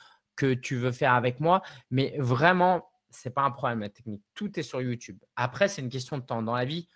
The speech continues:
soit on a du temps, soit on a de l'argent. Si on a de l'argent, on investit dans des gens, dans des formations et on avance plus vite. Et si c'est pas le cas, c'est pas grave.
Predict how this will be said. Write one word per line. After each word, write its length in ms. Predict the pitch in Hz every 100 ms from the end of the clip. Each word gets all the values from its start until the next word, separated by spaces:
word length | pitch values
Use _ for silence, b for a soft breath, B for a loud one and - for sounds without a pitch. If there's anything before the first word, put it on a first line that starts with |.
| _
soit 180 | - 165
on 80 | 156
a 80 |
du 160 | 135 127
temps, 180 | 170 175
soit 200 | 175 156
on 80 | 135
a 80 |
de 40 | 123
l'argent. 360 | 127 120 98 _ _
Si 120 | -
on 120 | 160
a 100 | 160
de 240 | 151 127 135
l'argent, 420 | 156 147 165 143
on 140 | 127 131
investit 480 | 143 143 131 - 143
dans 200 | 143 143
des 160 | 147
gens, 280 | 131 160 151 B B
dans 160 | 135 139
des 100 | 131
formations 640 | 147 139 139 135 147 123
et 40 |
on 180 | 120 120
avance 280 | 120 117 -
plus 140 | -
vite. 260 | 131 247 - _ _ -
Et 80 | 120
si 160 | -
c'est 140 | - 147
pas 120 | 117
le 60 |
cas, 160 | - 208
c'est 180 | - 127
pas 140 | 117
grave. 280 | 113 185